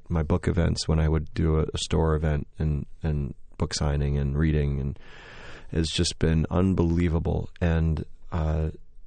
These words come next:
really, really gratifying. And it's done everything that I was hoping that it would do in terms of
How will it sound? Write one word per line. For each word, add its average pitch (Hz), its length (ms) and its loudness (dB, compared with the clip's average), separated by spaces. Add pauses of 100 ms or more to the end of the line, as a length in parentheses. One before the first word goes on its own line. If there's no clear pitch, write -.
really, 90 500 4
really 85 280 4
gratifying. 78 600 0 (1000)
And 90 120 4
it's 82 160 0
done 92 300 4
everything 87 360 4
that 82 100 4
I 80 60 4
was 80 240 0 (140)
hoping - 420 2
that 80 60 4
it 82 80 0
would 80 160 2
do 78 340 0
in 78 240 0
terms 78 280 0
of 76 280 -2